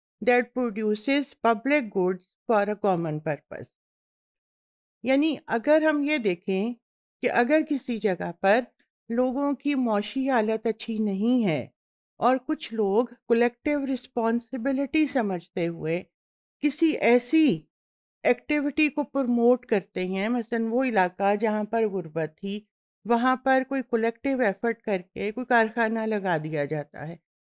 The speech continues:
या लोगों की हालत को बदलने के लिए कोई प्रॉपर ऐसी एक्टिविटी, कोई स्किल डेवलपमेंट सेंटर बना दिया जाए, तो वहाँ के जो मुकामी लोग हैं, वो अपनी मौशी ज़रूरियात को वहीं पे पूरा कर सकें।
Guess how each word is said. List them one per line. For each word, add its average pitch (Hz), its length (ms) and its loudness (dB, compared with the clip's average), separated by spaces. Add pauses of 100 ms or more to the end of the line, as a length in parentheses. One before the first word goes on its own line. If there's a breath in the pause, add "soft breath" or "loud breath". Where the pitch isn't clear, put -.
(140)
या 262 220 4
लोगों 277 400 0
की 294 180 -2
हालत 233 440 2
को 277 80 -2
बदलने 233 600 2
के 233 200 0
लिए 151 320 -4 (420)
कोई 302 80 0 (120)
प्रॉपर 254 480 4
ऐसी 226 480 2
एक्टिविटी, 196 840 -4
कोई 262 180 -4
स्किल 302 440 0
डेवलपमेंट 226 720 0
सेंटर 233 480 0
बना 214 320 0
दिया 165 280 -4
जाए, 180 380 0 (460)
तो 247 60 -2
वहाँ 269 380 2
के 302 160 -2
जो 277 120 -2
मुकामी 247 600 2
लोग 196 360 0
हैं, 190 220 0 (360)
वो 262 140 0
अपनी 269 500 0
मौशी 233 460 0
ज़रूरियात 254 720 2
को 277 120 0
वहीं 269 340 4
पे 302 140 2
पूरा 208 300 -2
कर 170 200 -2
सकें। - 420 -10